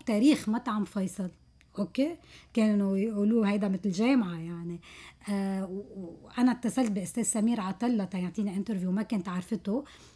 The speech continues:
ما كنت بعرف، بعرفه من خلال كتاباته أكيد، بس سألته رأيه، قال لي: "فكرة عظيمة".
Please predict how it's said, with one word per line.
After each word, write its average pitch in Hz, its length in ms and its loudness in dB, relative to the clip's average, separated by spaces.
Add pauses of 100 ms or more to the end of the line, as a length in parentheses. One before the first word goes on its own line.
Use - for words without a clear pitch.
(560)
ما 226 160 4
كنت 226 180 2
بعرف، 208 560 0
بعرفه 202 300 0
من 175 180 0
خلال 202 400 -4
كتاباته 196 720 -2
أكيد، 190 360 0 (300)
بس - 180 -4
سألته 247 420 2
رأيه، 220 260 0
قال 226 120 0
لي: 254 100 2
"فكرة 247 320 -2
عظيمة". 196 760 -2